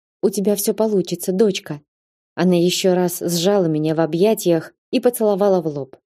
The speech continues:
«Да благословят тебя боги». В карете я сделала вид, что сразу уснула.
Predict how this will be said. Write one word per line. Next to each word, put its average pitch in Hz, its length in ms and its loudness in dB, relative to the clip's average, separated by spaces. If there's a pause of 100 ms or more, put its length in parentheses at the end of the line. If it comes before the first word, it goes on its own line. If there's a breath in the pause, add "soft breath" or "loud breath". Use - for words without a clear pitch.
(180)
«Да 214 140 0
благословят 214 720 0
тебя 151 240 -2
боги». 147 440 -4 (380)
В - 80 -20
карете 277 440 4
я 240 120 4
сделала 220 500 2
вид, 285 220 2
что - 200 -2
сразу 220 380 0
уснула. 147 640 -2